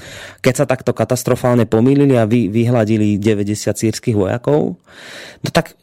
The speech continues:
čo by získali tým, keby sa niečo takéto udialo a potom by sa hodilo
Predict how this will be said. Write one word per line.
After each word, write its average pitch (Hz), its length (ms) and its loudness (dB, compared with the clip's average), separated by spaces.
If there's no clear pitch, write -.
čo - 160 0
by 202 100 0
získali 120 540 2
tým, 117 260 0
keby 117 320 0
sa 117 180 0
niečo 110 280 2
takéto 120 380 -2
udialo 147 440 2
a 135 80 2
potom 135 260 -2
by 131 120 0
sa 131 120 0
hodilo 127 680 2